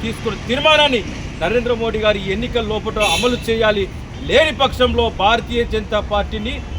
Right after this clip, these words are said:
ఖచ్చితంగా మేము ఓడగొడతాం.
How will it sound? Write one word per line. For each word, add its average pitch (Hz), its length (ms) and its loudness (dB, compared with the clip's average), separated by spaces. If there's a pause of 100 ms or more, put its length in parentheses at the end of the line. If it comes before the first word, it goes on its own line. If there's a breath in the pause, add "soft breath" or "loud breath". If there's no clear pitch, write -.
(180)
ఖచ్చితంగా 247 680 2 (320)
మేము 196 280 0
ఓడగొడతాం. 262 720 4